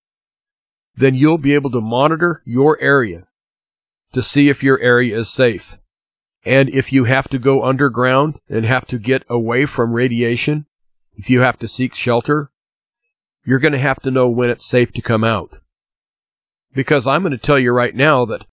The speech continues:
all of the hypothesis that's been put forward about the half-life and the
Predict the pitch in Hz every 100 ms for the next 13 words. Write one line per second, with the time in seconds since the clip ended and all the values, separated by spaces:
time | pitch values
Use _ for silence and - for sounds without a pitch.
0 | _ _ _ - 165 196 170 139 104 139
1 | 135 - 160 175 131 - 90 - 117 -
2 | - 123 - 120 - - 147 151 151 127
3 | 123 113 - _ _ _ _ _ _ -
4 | 117 139 143 135 131 127 127 127 - 107
5 | 98 95 _ - 113 120 110